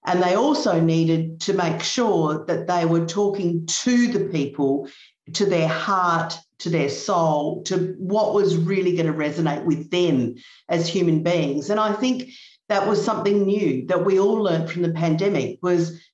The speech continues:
actually, what about me? What about me in all of this? Where do I fit? Where do I hook into that communication?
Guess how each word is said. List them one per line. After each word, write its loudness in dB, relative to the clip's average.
actually, 0
what -2
about -2
me? -4
What -2
about 0
me 0
in 0
all -2
of -8
this? -6
Where 0
do 0
I 2
fit? -6
Where 0
do 0
I 0
hook -2
into 2
that -2
communication? -2